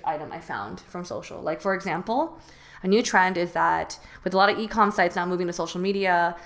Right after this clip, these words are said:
a lot of sales are actually happening through Instagram versus through their website directly. So what does that mean for us as A B G as a brand? Oh, we should push more through Instagram more because it might drive more sales. So things like that to note can really help your business or your brand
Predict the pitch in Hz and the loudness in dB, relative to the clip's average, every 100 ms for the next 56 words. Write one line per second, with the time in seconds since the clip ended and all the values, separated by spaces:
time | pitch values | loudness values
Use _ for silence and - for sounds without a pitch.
0 | - - 190 208 226 - 185 185 156 180 | -6 4 6 6 4 4 4 4 0 -2
1 | 185 185 185 202 190 180 160 180 226 247 | -4 0 0 0 -4 -4 -8 -6 -2 0
2 | 214 180 180 180 175 156 117 - - 78 | 2 0 -2 -4 -4 -4 -6 -8 -12 -12
3 | - - _ _ 185 143 - - 196 214 | -16 -20 _ _ 0 0 -2 -4 0 2
4 | 220 202 190 190 165 175 160 165 165 165 | 4 4 0 -2 -4 -6 -6 -6 -6 -10
5 | - 160 160 123 92 - - - - 220 | -8 -10 -8 -6 -6 -8 -16 -20 2 4
6 | 208 226 - 208 - 185 180 185 - 220 | 4 0 -4 -6 -8 -10 -10 -12 -12 -6
7 | 233 294 208 190 160 165 170 175 185 160 | -4 -4 -4 -4 -2 -4 -6 -6 -6 -6
8 | 170 160 165 170 165 - 165 92 - - | -4 -2 -2 -6 -12 -12 -14 -14 -16 -20
9 | _ _ _ 208 220 254 254 190 185 185 | _ _ _ -6 -4 0 2 2 0 -2
10 | 170 151 - - - - 208 233 220 190 | -2 -2 -2 -12 -8 2 4 4 4 4
11 | 202 - - - - 208 214 190 190 202 | 4 0 -16 -20 0 4 6 4 2 -2
12 | 202 - 175 180 196 180 135 131 139 | -4 -8 -4 -2 -2 0 2 2 2